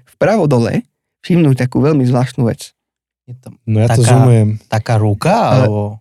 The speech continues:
Speaker 1: vpravo, vpravo dole sú nohy.
Speaker 3: Sú nohy.
Speaker 1: Ale pozri si, že v akej pozícii sú tie nohy.
Speaker 3: Odpadnuté.
Speaker 1: Oni sú také, že, že, že Kristovo telo, jeho tvár a ruky, oni smerujú doľava,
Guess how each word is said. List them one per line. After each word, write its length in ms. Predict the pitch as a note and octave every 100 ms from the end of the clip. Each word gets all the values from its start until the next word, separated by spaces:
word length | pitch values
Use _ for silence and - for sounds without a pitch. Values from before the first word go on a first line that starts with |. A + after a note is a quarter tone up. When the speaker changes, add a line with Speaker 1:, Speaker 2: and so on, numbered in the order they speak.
| _
Speaker 1:
vpravo, 320 | - D3+ G#3+ F#3
vpravo 300 | - D#3+ G3+ G3
dole 240 | E3 D#3
sú 100 | C#3
nohy. 380 | C3+ A#2 B2 D3+ _ _ _ _ _
Speaker 3:
Sú 240 | _ - G3
nohy. 320 | A#2+ F#2 F2+
Speaker 1:
Ale 240 | - C3
pozri 320 | B2+ A#3 C#4 F3
si, 160 | D#3+
že 160 | D#3 B2+
v 60 | -
akej 260 | G3 G3+
pozícii 640 | - E3 D#3+ C#3+ - A#2+ A2+ A#3 _ _
sú 240 | - C3+ C3
tie 160 | C3+
nohy. 400 | C3 D#3 D#3+ A#2 B2+ _ -
Speaker 3:
Odpadnuté. 720 | C3 - A#2+ A2 G#2+ - G2 _ _ _
Speaker 1:
Oni 240 | - D#3 D#3+
sú 160 | D3+
také, 400 | C#3+ G3 C#3 D#3+
že, 240 | E3 B2 -
že, 240 | C3+ C3 B2 _
že 240 | - C#3 B2+ -
Kristovo 400 | F3 - A3 G3+
telo, 480 | D3 A#2 A#2 C4+ _ _ _ _ _ _ _ -
jeho 240 | D3 C#3
tvár 320 | B2+ C#3+ D#3+
a 80 | C3+
ruky, 400 | C3 B2 B2+ A#2+
oni 160 | - C#3
smerujú 440 | - D#3 F3 D#3+
doľava, 440 | C3+ B2+ G#2+ -